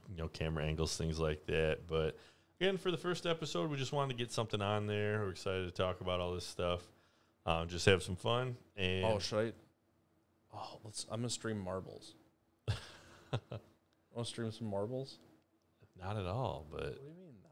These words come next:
Speaker 2: at all?
Speaker 1: I don't know who to, which marble to take. I haven't done my in-depth research like in the fantasy football world. Always blue, though, right? Um, but, yeah, you know, we're gonna keep doing it. So if you wanna like and subscribe, we're gonna k-, keep trying to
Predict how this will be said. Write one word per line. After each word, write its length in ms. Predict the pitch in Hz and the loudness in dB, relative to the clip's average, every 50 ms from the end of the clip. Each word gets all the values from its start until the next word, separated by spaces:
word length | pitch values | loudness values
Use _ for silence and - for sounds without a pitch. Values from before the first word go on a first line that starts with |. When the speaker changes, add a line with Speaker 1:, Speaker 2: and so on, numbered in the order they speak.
| 82 73 | -20 -20
Speaker 2:
at 120 | 71 - - - | -20 -20 -20 -20
all? 140 | - 57 _ _ _ _ _ _ _ _ _ _ _ _ - | -20 -20 _ _ _ _ _ _ _ _ _ _ _ _ -4
Speaker 1:
I 60 | 87 | -2
don't 80 | 92 98 | -2 -2
know 80 | 104 101 | -2 -4
who 140 | 98 110 | -4 -6
to, 140 | 104 98 85 87 90 | -6 -6 -8 -6 -6
which 200 | 95 92 - - | -6 -4 -2 -2
marble 360 | 85 80 85 95 120 127 104 | 2 4 6 6 8 8 6
to 80 | 80 73 | 6 4
take. 240 | - - 78 78 80 | 2 0 -2 0 4
I 60 | 82 | 4
haven't 180 | 85 90 87 85 | 4 4 4 2
done 120 | 92 95 | 2 2
my 140 | 90 82 78 76 - | 4 2 0 0 -2
in-depth 480 | 87 90 90 90 95 92 - - - | -2 -2 2 2 2 2 2 -2 -4
research 480 | 104 92 104 107 - - 78 71 - - | -2 0 0 0 0 -2 -2 -4 -2 -2
like 180 | 76 73 - - | -2 -2 -2 -4
in 80 | 76 | -6
the 60 | 73 73 | -6 -6
fantasy 400 | - - 76 73 73 - - 71 | -4 -4 -4 -4 -4 -4 -6 -8
football 500 | - - 78 73 - - 69 67 69 69 | -4 -4 -4 -4 -4 -4 -4 -4 -2 -4
world. 240 | 67 69 69 67 - - - - - - - - _ _ _ _ _ _ _ _ _ - - - - | -4 -6 -6 -8 -10 -14 -20 -20 -20 -20 -20 -20 _ _ _ _ _ _ _ _ _ -20 -18 0 2
Always 320 | 82 90 104 113 101 87 | 4 4 4 2 0 -4
blue, 240 | 85 92 98 98 90 | -2 2 2 4 4
though, 220 | 78 76 71 71 73 | 2 0 -2 -2 -4
right? 180 | 73 78 82 - - - _ _ _ _ _ _ _ _ _ _ _ - - 90 87 87 85 82 | -6 -6 -10 -12 -16 -20 _ _ _ _ _ _ _ _ _ _ _ 4 4 6 6 6 4 2
Um, 160 | 80 80 80 80 90 - _ _ _ _ - - - _ _ - | 0 -2 -4 -6 -8 -10 _ _ _ _ -20 -20 -20 _ _ 4
but, 100 | 220 247 | 4 8
yeah, 220 | 269 233 139 92 | 10 10 10 10
you 100 | 95 104 | 10 10
know, 140 | 113 131 151 | 10 10 8
we're 100 | 147 143 | 6 4
gonna 100 | 139 127 | 0 0
keep 220 | - 143 139 120 | -2 -2 -2 0
doing 220 | 123 131 135 135 139 | 2 2 4 4 4
it. 240 | 143 151 143 - | 2 2 -2 -6
So 340 | - - 113 107 113 139 139 - | -2 2 4 4 4 4 2 0
if 60 | - | -2
you 80 | 110 | -2
wanna 120 | 104 101 101 | 0 2 2
like 240 | 104 110 117 113 123 | 2 2 2 0 -2
and 80 | 117 | -6
subscribe, 520 | 110 110 101 - - - 110 107 113 131 135 | -8 -8 -8 -8 -2 0 2 2 2 2 0
we're 60 | 123 107 | -2 -4
gonna 100 | 98 92 | -6 -6
k-, 160 | - - - - | -8 -14 -18 -18
keep 280 | - - 104 98 101 - | -8 -4 -4 -4 0 4
trying 240 | - 101 98 98 | 4 6 6 6
to 300 | 95 95 92 92 92 90 | 4 4 4 4 2 0